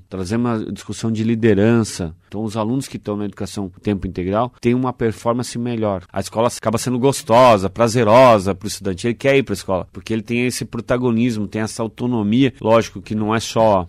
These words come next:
ampliar a carga horária, en-, envolve questão estrutural, preciso ter refeitório, preciso ter mais salas de aulas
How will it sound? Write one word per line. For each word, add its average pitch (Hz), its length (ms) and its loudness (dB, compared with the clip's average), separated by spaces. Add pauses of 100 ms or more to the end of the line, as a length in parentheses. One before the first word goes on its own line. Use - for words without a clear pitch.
(100)
ampliar 104 380 -2
a 104 40 -4
carga 107 240 -4
horária, 113 320 2
en-, 90 480 -4
envolve 92 400 -2
questão 98 360 -8
estrutural, 107 640 -2
preciso 95 320 -10
ter 98 160 -8
refeitório, 98 840 -2
preciso 92 540 -10
ter 98 160 -2
mais 98 200 0
salas 98 360 2
de 117 160 -2
aulas 113 540 0